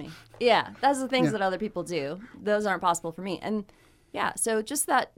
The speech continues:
Speaker 1: that feeling, marathoning taught me how to l-, l-, learn to love that feeling of coming up against, you know, these barriers and just pushing through them.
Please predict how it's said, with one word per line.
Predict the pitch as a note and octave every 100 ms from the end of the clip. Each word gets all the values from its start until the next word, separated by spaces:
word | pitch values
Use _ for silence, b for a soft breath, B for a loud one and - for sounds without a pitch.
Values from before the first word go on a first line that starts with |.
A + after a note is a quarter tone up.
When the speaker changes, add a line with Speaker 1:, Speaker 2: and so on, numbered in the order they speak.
| - -
Speaker 1:
that | G3 G#3 -
feeling, | - B3 A#3 F#3 F3
marathoning | - B3 D#4 D4 B3+ A3+
taught | G3+ G3+
me | F#3+
how | F#3
to | F3
l-, | D#3+ D#3+ - _ _ _ -
l-, | F3 - _
learn | F3+ G3 A#3 A#3
to | F#3+
love | E3+ F3 F#3 F3
that | E3 -
feeling | - D#3+ D#3+ D#3 D3+ D#3
of | D#3+ D3+ -
coming | G#3+ A3+
up | F#3+
against, | F#3 E3+ D#3+ D#3 - _ _ _ -
you | E3+
know, | D#3+
these | D#3 D#3
barriers | E3+ D#3+ D3+ D3 D3 C#3 -
and | D#3+
just | D#3 D3+
pushing | - D3 C#3+ C#3+
through | -
them. | B1 - F3